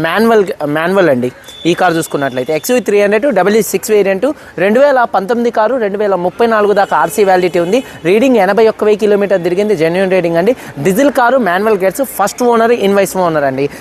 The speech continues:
కండిషన్ విషయంలో చూసుకున్నట్లయితే ఈ కారు ఇంజన్ కండిషన్ ఎక్సలెంట్ కండిషన్లో అయితే ఉంది. ఇంజన్ యొక్క పికప్ చాలా బాగుంది. అలాగే గేర్స్ చాలా స్మూత్గా పడుతున్నాయి.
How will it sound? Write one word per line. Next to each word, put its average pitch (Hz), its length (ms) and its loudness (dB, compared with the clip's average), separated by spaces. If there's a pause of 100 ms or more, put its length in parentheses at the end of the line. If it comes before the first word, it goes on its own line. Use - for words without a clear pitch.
(140)
కండిషన్ 269 460 2
విషయంలో 240 360 2
చూసుకున్నట్లయితే 214 640 2 (380)
ఈ - 20 2 (140)
కారు 247 220 2 (100)
ఇంజన్ 254 300 -2
కండిషన్ 233 360 -4
ఎక్సలెంట్ 233 420 -2
కండిషన్లో 202 420 0
అయితే 185 240 2
ఉంది. 233 140 2 (260)
ఇంజన్ 254 220 4
యొక్క 240 240 -2
పికప్ 208 280 -2
చాలా 196 260 4
బాగుంది. 202 280 0 (260)
అలాగే 254 220 2 (100)
గేర్స్ 254 320 2 (160)
చాలా 190 240 2
స్మూత్గా 202 340 2
పడుతున్నాయి. 202 380 -2